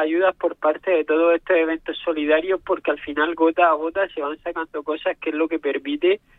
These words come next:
que, que esta gente pueda, pueda seguir ayudando a, a su, a sus usuarios, ¿no? Y por otro lado, como me comentaba, pues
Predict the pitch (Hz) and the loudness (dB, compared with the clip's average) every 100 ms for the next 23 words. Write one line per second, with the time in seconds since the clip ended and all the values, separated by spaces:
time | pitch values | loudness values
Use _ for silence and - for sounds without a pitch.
0 | _ _ - 156 147 135 135 - _ _ | _ _ 2 4 6 4 2 -2 _ _
1 | - 143 139 - 151 - 165 - 180 147 | 0 2 2 2 2 2 -4 -4 -4 2
2 | 143 156 160 - 147 151 160 156 147 160 | 4 4 2 -2 -2 0 -2 -4 -4 -2
3 | 156 139 147 170 165 143 127 135 131 - | 0 -2 -2 2 4 4 2 -2 -4 -4
4 | 135 127 135 _ - - 135 135 143 127 | -12 -10 -10 _ -20 -6 -2 -2 -2 -6
5 | - 156 165 139 147 160 160 139 147 160 | 2 2 2 -4 -4 -2 0 -2 0 2
6 | 156 160 208 247 _ _ _ - 156 147 | 4 4 4 -2 _ _ _ -4 -2 0
7 | 143 139 139 139 123 - - 151 160 - | 0 0 0 -2 -4 -2 4 6 6 2
8 | 175 131 | -4 -8